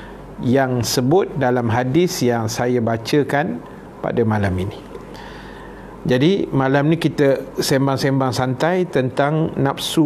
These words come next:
manusia. Uh, nafsu tu, uh, daripada perkataan nafs, jiwa, jiwa. Nafsu tu jiwa lah. "Wa nafsin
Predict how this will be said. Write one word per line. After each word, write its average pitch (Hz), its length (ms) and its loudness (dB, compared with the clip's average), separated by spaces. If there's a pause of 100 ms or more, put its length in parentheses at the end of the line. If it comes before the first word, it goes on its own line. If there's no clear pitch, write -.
manusia. 123 560 0 (1120)
Uh, 104 240 -2
nafsu 123 640 2
tu, 110 240 0 (1500)
uh, 120 480 0 (1120)
daripada 127 320 0
perkataan 135 720 0
nafs, - 480 -4 (720)
jiwa, 120 400 4
jiwa. 117 320 4
Nafsu 131 480 2
tu 170 160 4
jiwa 139 480 4
lah. - 40 -12 (520)
"Wa 120 160 2
nafsin 139 560 0